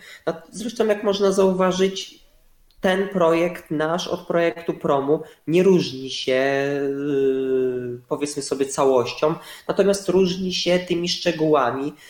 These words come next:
no bo też powiedzmy, musimy powiedzieć sobie szczerze, co o, co o tych młodzieżowych radach gmin można by jeszcze napisać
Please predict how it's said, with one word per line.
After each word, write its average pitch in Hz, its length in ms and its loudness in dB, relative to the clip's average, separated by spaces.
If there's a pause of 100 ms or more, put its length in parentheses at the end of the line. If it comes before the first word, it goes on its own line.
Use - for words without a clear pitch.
(140)
no 151 60 -2
bo 160 80 0
też 185 300 -4
powiedzmy, 165 500 -4
musimy 165 320 -6
powiedzieć 165 440 -6
sobie 175 220 -6
szczerze, 127 520 -2 (920)
co 190 520 0 (380)
o, - 360 -2
co 214 260 0
o 202 60 4
tych 185 260 -2
młodzieżowych 165 760 -2
radach 139 500 -2
gmin 120 460 -4
można 151 420 -2
by 151 140 -4
jeszcze 131 460 -4
napisać - 840 -6